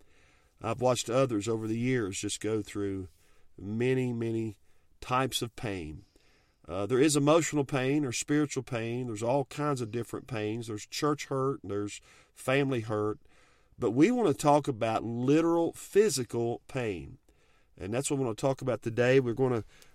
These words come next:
uh, just kinda, I wanna give you Miss Cindy's story, and then I'll tell you what, kinda what I've done to cope with it. I want her to interject.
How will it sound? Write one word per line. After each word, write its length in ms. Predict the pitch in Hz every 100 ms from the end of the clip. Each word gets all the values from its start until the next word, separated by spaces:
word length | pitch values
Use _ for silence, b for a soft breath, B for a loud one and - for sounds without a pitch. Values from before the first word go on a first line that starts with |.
| -
uh, 140 | 107
just 200 | 117 123
kinda, 280 | - 135 104
I 100 | -
wanna 160 | 131 127
give 200 | 127 123
you 180 | 113 -
Miss 180 | 110 117
Cindy's 380 | - 143 135 -
story, 580 | - 139 147 175 202
and 300 | - 101 104
then 240 | 107 117 113
I'll 100 | 113
tell 200 | - 123
you 80 | 117
what, 200 | - -
kinda 220 | 131 123
what 140 | 110
I've 220 | 117 143
done 200 | 127 117
to 60 | 98
cope 340 | - 131 135
with 160 | 104 -
it. 200 | 104 120 -
I 80 |
want 260 | 117 139 -
her 140 | 120
to 100 | 123
interject. 680 | 92 107 98 95 117 113 101